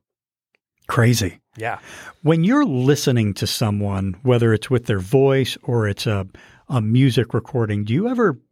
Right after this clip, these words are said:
Speaker 1: find yourself getting caught up in how talented they are? Or are you always able to focus on your job?
Speaker 2: It's a balancing act,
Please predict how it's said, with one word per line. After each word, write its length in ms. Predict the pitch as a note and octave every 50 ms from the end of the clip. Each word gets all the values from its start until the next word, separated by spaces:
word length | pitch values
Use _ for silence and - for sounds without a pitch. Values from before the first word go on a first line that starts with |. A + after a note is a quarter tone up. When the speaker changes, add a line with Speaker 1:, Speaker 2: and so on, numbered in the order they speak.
| _ _ _ _ _ _ _ _ _ _ _ _ _
Speaker 1:
find 360 | - - - C#3+ C#3+ D#3+ C#3+
yourself 440 | C3+ B2 - - D3 B2+ B2 A#2+ -
getting 300 | A#2+ C3 B2 A#2+ A2+ A2
caught 320 | - - - C3 B2 A#2+
up 200 | A#2+ A#2 A#2 -
in 100 | A#2+ A2
how 200 | G2+ G2 A2 G#2 G2+ -
talented 580 | - - - B2+ B2+ C3 B2+ B2 B2 C3 B2 A#2+
they 180 | B2 B2 A#2+ A#2+
are? 420 | A#2 A#2 A#2+ B2 B2+ C3 - _ _ _ _ -
Or 200 | - C#3+ C3+ C3
are 100 | C3 B2+
you 180 | A#2+ B2+ B2+ C3
always 380 | C3 C3 C#3 C#3 C3 B2 A2+ B2
able 260 | A#2+ A#2+ A#2 A#2 A2
to 80 | G#2+
focus 540 | G2 - - C3+ A#2 A#2 A#2+ - A2 - - B2
on 320 | A2+ G#2+ G#2 G2+ G2+ F#2+ - - _ _ _ _
your 300 | - A#2 A2+ A2+ A2+ G#2
job? 540 | F2+ F#2+ A2+ G#2 G2 G2 F2+ E2+ E2+ F#2 - _ _ _ _ _ _ _ _ _ _ _ _ _ _ _ _ _ _ _ _ _ _ _ _ _ -
Speaker 2:
It's 180 | D3+ D3 -
a 60 | E3 C#3
balancing 540 | A2 G#2 F#2+ - - A#2+ - D3+ C#3+ C#3+
act, 320 | C#3+ D3+ D#3 - _ -